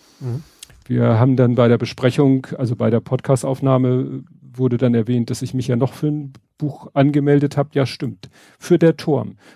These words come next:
Speaker 2: Das ist aber noch eine Weile hin. Das kann noch vielleicht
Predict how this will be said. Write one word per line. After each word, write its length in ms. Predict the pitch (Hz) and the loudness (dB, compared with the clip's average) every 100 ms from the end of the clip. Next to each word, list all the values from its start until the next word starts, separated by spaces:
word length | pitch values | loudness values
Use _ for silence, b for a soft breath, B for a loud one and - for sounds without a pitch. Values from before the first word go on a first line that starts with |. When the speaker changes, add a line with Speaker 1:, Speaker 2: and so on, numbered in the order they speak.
| b | b
Speaker 2:
Das 160 | 131 143 | -10 -8
ist 100 | 143 | -2
aber 160 | 143 | 0
noch 120 | 139 123 | 0 0
eine 120 | 123 | -2
Weile 260 | 123 120 110 | 0 0 2
hin. 320 | 123 202 233 _ _ _ _ _ _ _ _ _ - | 2 2 -2 _ _ _ _ _ _ _ _ _ -10
Das 160 | 143 - - - | -8 -8 -16 -2
kann 180 | 135 | 0
noch 360 | 131 123 - - _ _ _ - | 2 0 -4 -20 _ _ _ -6
vielleicht 560 | 123 113 117 - - | 0 2 2 -2 -16